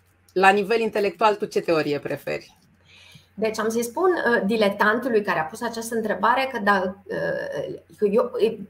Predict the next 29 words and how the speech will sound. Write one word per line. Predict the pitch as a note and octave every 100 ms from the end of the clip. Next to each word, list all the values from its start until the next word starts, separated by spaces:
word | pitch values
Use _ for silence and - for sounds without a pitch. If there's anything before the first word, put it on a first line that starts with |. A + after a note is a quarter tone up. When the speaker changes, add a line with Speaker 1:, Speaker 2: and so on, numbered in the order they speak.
| -
Speaker 2:
perfect, | - G3 - -
poate | - C4 D#4+
să | B3+
creadă | C#4 D#4 D#4+
în | C4+
universurile, | A3 G3+ F#3+ - G#3 G3 F#3+ F#3 -
ca, | G3+ F#3+
de |
fapt, | G3 G#3+ A#3+
ar |
fi | A3+ A3
lumile | A#3+ A3+ F#3+ D#3
paralele. | - E3 E3+ E3 E3 - - - _ _
Uh, | -
există | G3+ G#3 B3+ B3+
o | G#3+
diferență | G#3+ A3 G#3 A3 A3
între | G3 F#3+ F3+
lumi | G3
și | F#3+ G3
universuri | F3+ F3 D#3+ - D#3+ -
paralele. | D#3+ D#3+ D#3+ D#3+
În | F3
mecanica | F#3 F#3 A3+ G#3+ G3
cuantică | G#3+ G#3 G#3
vorbim | F#3+ F#3 G3+
de | F#3+ F#3+
lumi | G#3 F3 F3
paralele. | E3 D3+ E3 D3+ D#3